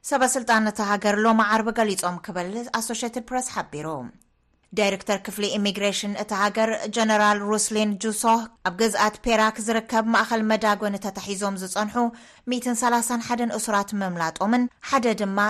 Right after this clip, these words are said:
ነቲ ዓብዪ ጽርግያ ከቋርጽ ብዘጓነፉ ሓደጋ መሟቱ ብምሕባር ንዓኣቶም ክሃድኑ ናብ ኣርባዕተ ሚእቲ ዝጸግዑ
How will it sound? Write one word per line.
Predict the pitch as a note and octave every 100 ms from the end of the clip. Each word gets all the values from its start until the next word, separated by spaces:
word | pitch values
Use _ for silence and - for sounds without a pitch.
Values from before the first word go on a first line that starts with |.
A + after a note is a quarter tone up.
| G#3+
ነቲ | A#3 A3+ A3+
ዓብዪ | - A3 A3+ A3+
ጽርግያ | A3+ G#3+ A3+
ከቋርጽ | G#3+ A3 A3 G#3+ G#3+ G#3
ብዘጓነፉ | A3 G#3+ G#3 F3+ F#3 F3+ E3 F3+
ሓደጋ | G3+ G#3+ A3 A#3 A#3
መሟቱ | B3 B3+ G3 D3+ D#3+ D3
ብምሕባር | C#3+ - E3 F3+ A3+ A#3 - _ G#3
ንዓኣቶም | G3 F3 F3 G3 F3+
ክሃድኑ | F#3+ G#3 G3+ A3+ A#3 A#3 - -
ናብ | B3+ B3
ኣርባዕተ | A#3+ A#3+ A#3 A#3+
ሚእቲ | G#3+ A3+ A3+ G#3+
ዝጸግዑ | G#3 G#3+ G3 F#3+ F#3